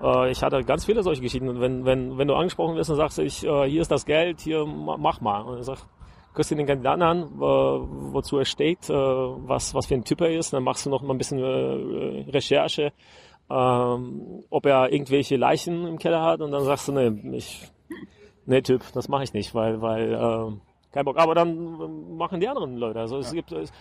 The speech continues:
Speaker 1: wie bei Rechtsanwälten. Also es gibt Leute, die, ja genau,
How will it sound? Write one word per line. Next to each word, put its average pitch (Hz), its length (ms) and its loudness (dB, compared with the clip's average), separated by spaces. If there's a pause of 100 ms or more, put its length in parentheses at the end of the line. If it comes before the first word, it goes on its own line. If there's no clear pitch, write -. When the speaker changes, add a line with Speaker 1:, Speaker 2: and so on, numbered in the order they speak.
(160)
Speaker 1:
wie 185 160 -2
bei 175 220 4
Rechtsanwälten. 120 760 0
Also 131 280 -4
es 135 80 -6
gibt - 240 -6
Leute, 165 340 2
die, 151 360 -2 (220)
ja 226 160 0
genau, 160 360 0